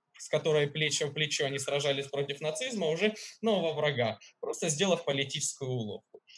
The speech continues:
С этого момента, э, начались очень большие манипулятивные игры,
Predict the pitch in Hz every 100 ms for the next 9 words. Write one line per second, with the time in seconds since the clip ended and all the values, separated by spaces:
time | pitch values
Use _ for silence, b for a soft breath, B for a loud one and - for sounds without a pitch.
0 | B - 226 226 185 170 170 190 220 202
1 | 160 131 127 135 151 165 165 143 139 -
2 | 147 156 147 147 - 135 135 143 143 143
3 | 139 - 127 127 127 123 226 220 196 170